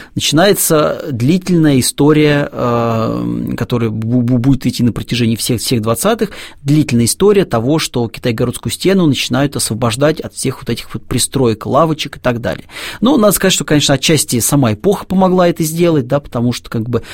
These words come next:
э, по понятным причинам т-, т-, торговля в с-, в советской Москве, она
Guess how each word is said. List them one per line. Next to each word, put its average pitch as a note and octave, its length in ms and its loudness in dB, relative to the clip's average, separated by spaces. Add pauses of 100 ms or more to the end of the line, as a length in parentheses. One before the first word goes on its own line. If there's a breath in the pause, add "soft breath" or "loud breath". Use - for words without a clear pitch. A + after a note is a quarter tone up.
(220 loud breath)
э, A2+ 920 2
по A#2+ 80 -4
понятным C3+ 380 2
причинам C3 460 0
т-, - 240 -16
т-, C#3 100 2
торговля D3 600 4
в - 60 -6
с-, - 120 -6
в - 60 -8
советской C3+ 380 0
Москве, B2+ 460 0
она A#2 300 0